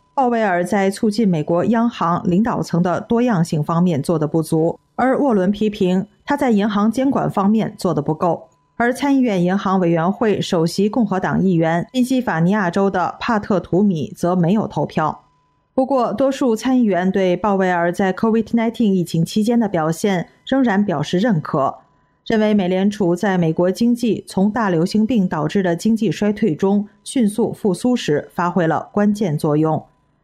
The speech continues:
在疫情肆虐的大部分时间里，美国央行将利率保持在接近零的水平，购买了数万亿美元的国债和抵押贷款支持债券，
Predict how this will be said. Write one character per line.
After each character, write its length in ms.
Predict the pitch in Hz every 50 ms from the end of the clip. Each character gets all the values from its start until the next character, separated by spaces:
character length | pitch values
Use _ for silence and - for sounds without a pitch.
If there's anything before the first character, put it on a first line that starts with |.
| _ _ _ _ -
在 140 | - 214
疫 120 | 220 220 208
情 220 | 208 - 202 196
肆 200 | 202 202 - 214
虐 160 | 190 196 185
的 160 | 175 175 165 170
大 160 | 196 185 175
部 120 | 175 175
分 160 | 160 180 160
时 180 | 156 - 165 156
间 260 | - 214 196 202 214
里， 300 | 196 165 156 156 - - - _ _ _ _ _
美 160 | - 226 220
国 180 | 214 247 247 247
央 260 | 208 254 262 269 277
行 320 | 262 - - - 190 180 196
将 240 | 208 233 226 233
利 160 | 247 247 220 180
率 220 | 190 202 185 170
保 220 | 170 170 160 165
持 180 | 165 - - 185
在 260 | 180 226 208 190 -
接 160 | - - 226
近 280 | 226 208 233 233 180 -
零 260 | - 151 151 147 170 202
的 80 | 240
水 220 | 196 - 180 147 147
平， 340 | - - 160 147 165 170 - - _ _ _ _ _ _
购 140 | - 277 254
买 180 | 226 202 185
了 240 | 180 185 190 190 -
数 220 | 196 - 269 262 240
万 240 | 247 240 220 196
亿 80 | 196 190
美 160 | 180 165 170
元 180 | 170 180 175 185
的 80 | 208
国 240 | 208 208 175 165 180
债 300 | 190 254 240 208 170 - -
和 180 | - 214 214
抵 180 | 220 214 190 160
押 200 | 185 196 208 226
贷 180 | 226 247 208
款 240 | 196 214 - 170 147
支 140 | 160 - 202
持 160 | 202 - 170
债 180 | 165 196 170 165
券， 320 | 165 - - 185 165 -